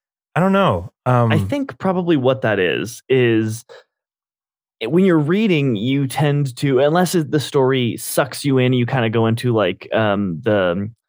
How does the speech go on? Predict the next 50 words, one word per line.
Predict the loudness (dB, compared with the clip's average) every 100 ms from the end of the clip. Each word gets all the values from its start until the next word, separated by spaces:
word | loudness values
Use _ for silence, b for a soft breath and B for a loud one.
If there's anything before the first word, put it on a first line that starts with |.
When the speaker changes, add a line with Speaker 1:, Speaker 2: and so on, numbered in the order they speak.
| _ _ -20 -6
Speaker 2:
the, | -2
like, | 0 0
a | 0
zone, | 0 0 2 2 0
you | -2 0
know, | 0 0
where | 2
you're | 0
not | 0
even | 0 -2
reading | -2 0
the | -2
words, | 2 4 4
Speaker 1:
Yeah, | 2
Speaker 2:
you're | -2
just | -4
kinda | -4 -4
Speaker 1:
yeah. | 0
Speaker 2:
going | 0 0
into | -2 0 0
it, | 0
which | 0
it | -2
sounds | -2 0 0
like | -2
this | -2 -4
was | -4
written | -2 -2
in | 0
a |
way | 0 0
that | -2
it | -2
might | -2
have | -4
been | -6
hard | -6 -4 -4 -6
to | -14
accomplish | -8 -4 -2 -2 -2
that, | -4 -4 -4
probably | -2 -2
due | -2
to | -2
the | -4
old | -2 -2 -2 -2
Englishy | -2 -4 -4 -10
style | -6 -4 -2 -2
and, | -2 -4 -6
and | -8
punctuation. | -4 -6 -2 -2 -2 -4 -8 -8